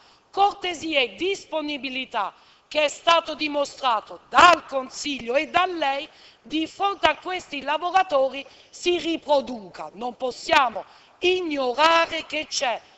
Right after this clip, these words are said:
una protesta o comunque una domanda legittima che noi meritiamo di conoscere e che loro meritano di avere risposta.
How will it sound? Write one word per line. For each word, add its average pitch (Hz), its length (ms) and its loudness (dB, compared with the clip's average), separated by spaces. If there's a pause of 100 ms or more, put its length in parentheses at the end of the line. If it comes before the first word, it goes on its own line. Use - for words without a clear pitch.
(640)
una 349 600 2
protesta 208 1040 -4
o 370 240 0
comunque 370 800 0
una 370 420 2
domanda 247 680 -2
legittima 214 720 -12 (360)
che 285 200 -2
noi 359 420 0
meritiamo 269 880 0
di 330 160 0
conoscere 247 720 -2 (260)
e 320 140 -4
che 403 180 0
loro 320 360 6
meritano 262 720 -2
di 254 140 -2
avere 240 320 2
risposta. 160 800 -6